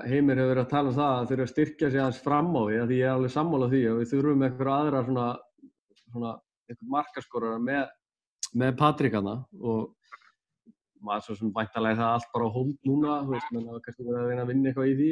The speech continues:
en, en ef við fáum inn einhvern, einhvern sterkan markaskorara með honum þarna, þá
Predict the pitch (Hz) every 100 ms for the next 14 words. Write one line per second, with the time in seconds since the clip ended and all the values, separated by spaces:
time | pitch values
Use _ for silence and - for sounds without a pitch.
0 | 156 117 113 - _ _ _ _ _ _
1 | 117 113 123 123 127 127 143 135 127 -
2 | 127 120 - - 151 - 127 135 _ _
3 | _ _ - - 135 - 139 - 120 120
4 | 135 135 151 127 107 104 113 120 113 120
5 | -